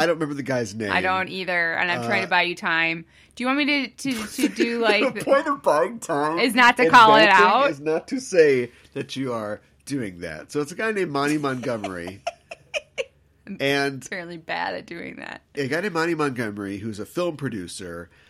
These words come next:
Speaker 1: I don't know, uh, his, uh, connection to Catherine Bigelow. Um, but, uh, he produced other films, uh, and he produced, uh, he, he, he worked with Lynch a little. Like, he did, uh,
Speaker 2: Oh.
Speaker 1: produced, uh, Wild at Heart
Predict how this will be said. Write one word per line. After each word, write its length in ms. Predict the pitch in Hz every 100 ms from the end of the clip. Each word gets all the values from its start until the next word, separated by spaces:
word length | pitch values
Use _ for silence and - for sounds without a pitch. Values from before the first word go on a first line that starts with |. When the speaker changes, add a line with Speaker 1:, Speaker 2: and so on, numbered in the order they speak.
| _ _
Speaker 1:
I 120 | 143 180
don't 240 | 202 151
know, 580 | 160 165 165 165 165 -
uh, 800 | 139 135 131 127 127 123 123 123
his, 760 | 110 127 - 139 135 127 - -
uh, 160 | 127 120
connection 800 | - 120 135 - 170 165 156 -
to 840 | - 131 123 117 113 113 117 110
Catherine 260 | 117 127 113
Bigelow. 520 | 135 151 175 190 254 - _ _ _ _ _ _
Um, 540 | 139 143 131 123 123 - _ _ _ _ _ _ -
but, 280 | 139 131
uh, 120 | 147 127
he 260 | 113 143
produced 400 | 143 139 139 135
other 140 | 143 139
films, 400 | 135 131 151 -
uh, 280 | 117 117 113 113
and 200 | 131 113
he 100 | 123
produced, 520 | - 135 127 120 -
uh, 580 | 120 110 107 104 101 98 -
he, 160 | 127
he, 240 | 123 123 120
he 60 |
worked 180 | 127 220
with 140 | 123
Lynch 280 | 98 113 147
a 40 | 214
little. 260 | 220 247
Like, 240 | 269 113 110
he 120 | -
did, 260 | - 123 117
uh, 460 | 202 214 214 202
Speaker 2:
Oh. 20 | 208 _ _
Speaker 1:
produced, 380 | - 123 131 -
uh, 240 | 120 104 95
Wild 240 | 101 110
at 60 | 104
Heart 360 | - 104 123